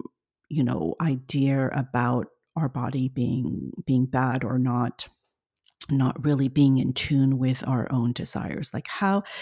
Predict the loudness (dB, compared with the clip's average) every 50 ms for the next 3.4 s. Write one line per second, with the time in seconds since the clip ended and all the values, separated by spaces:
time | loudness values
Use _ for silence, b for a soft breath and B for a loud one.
0 | B B B B -10 -4 0 2 2 4 2 2 2 2 4 4 4 4 2 0
1 | -2 -2 -2 -2 -4 -4 _ 0 2 4 4 2 2 0 -2 _ -2 -2 -2 -4
2 | -8 _ _ _ _ _ _ -6 -4 -4 -2 -2 -2 0 2 0 0 -2 -4 -6
3 | -2 0 0 2 2 0 -2 -4